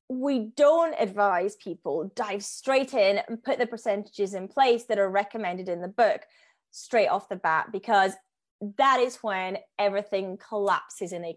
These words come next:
colossal way. So if you are, let's say, spending eighty percent of your revenue currently on operating expenses,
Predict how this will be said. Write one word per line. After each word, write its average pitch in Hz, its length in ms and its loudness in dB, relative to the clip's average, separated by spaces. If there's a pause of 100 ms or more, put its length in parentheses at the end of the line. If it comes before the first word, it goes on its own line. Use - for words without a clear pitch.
colossal 156 640 -8
way. - 320 -16 (600)
So 247 460 2 (320)
if 269 180 -4
you 311 220 4
are, 220 600 4
let's 233 440 0
say, 202 400 2
spending 214 420 0 (100)
eighty 247 280 0
percent 185 680 -4
of 233 240 4
your 208 240 0
revenue 185 500 -2
currently 170 680 0
on 208 160 2
operating 196 480 -4
expenses, - 580 -12